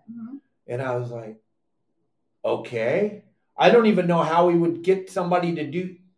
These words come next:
Speaker 2: to hire us to do that.
Speaker 1: Yeah.
Speaker 2: And to be perfectly honest, I was raising two boys.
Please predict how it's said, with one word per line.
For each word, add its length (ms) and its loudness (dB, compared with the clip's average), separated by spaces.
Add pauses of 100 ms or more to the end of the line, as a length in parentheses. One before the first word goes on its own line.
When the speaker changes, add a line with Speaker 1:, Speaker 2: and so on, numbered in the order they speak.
(120)
Speaker 2:
to 140 -2
hire 340 2
us 180 -4
to 120 -8
do 200 -4
that. 320 -2
Speaker 1:
Yeah. 140 -20 (680)
Speaker 2:
And 380 -4 (1500)
to 80 -14
be 120 4
perfectly 500 0
honest, 300 -2
I 100 0
was 200 -2
raising 400 0
two 180 -2
boys. 520 0